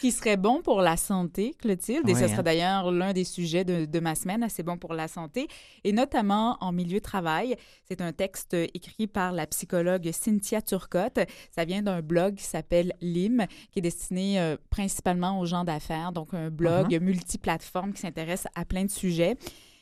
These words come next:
Speaker 1: Et elle nous dit, Cynthia Turcotte, que les, les psychologues, les spécialistes s'entendent pour dire que l'humour est de manière générale une façon mature de réagir au stress au travail. C'est un mécanisme de défense adaptatif.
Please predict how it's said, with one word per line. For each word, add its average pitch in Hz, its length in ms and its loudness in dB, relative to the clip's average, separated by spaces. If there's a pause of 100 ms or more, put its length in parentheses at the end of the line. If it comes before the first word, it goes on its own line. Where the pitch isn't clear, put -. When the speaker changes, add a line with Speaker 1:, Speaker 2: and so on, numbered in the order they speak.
(140)
Speaker 1:
Et 233 280 4
elle 190 100 4
nous 185 140 0
dit, 226 120 0
Cynthia 214 360 0
Turcotte, - 440 -2
que 240 260 4 (340)
les, 180 420 2
les 175 80 -4
psychologues, 190 500 2
les 180 120 0
spécialistes 190 800 0
s'entendent 190 420 0
pour 175 160 -4
dire 202 220 0
que 220 80 0
l'humour 190 380 2
est 262 60 4
de 214 60 2
manière 180 300 2
générale 175 420 0
une 208 140 0
façon 180 360 0
mature 180 540 -2
de 202 80 0
réagir 170 480 2
au 180 100 2
stress 185 320 -2
au 208 60 0
travail. 151 540 2 (260)
C'est - 140 -2
un 170 100 4
mécanisme 190 680 2
de 160 100 2
défense 180 600 0
adaptatif. 190 880 -2